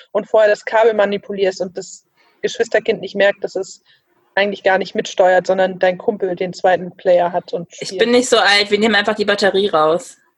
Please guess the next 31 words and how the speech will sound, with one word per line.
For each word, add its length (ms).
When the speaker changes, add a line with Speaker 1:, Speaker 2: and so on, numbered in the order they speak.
Speaker 1:
<laughs> 60
Stimmt, 720
Batterien. 760
Das 260
wurde 200
dann 140
auch 160
irgendwann 340
erfunden. 600
Naja, 420
wir 120
haben 120
auf 160
jeden 140
Fall 360
das 220
hier 120
alles 240
auf, 320
äh, 100
Diskette 520
gespeichert. 680
Safety 400
first. 480
Und 400
der 120
Witz 180
kam 180
nicht 180
an, 160
ne? 180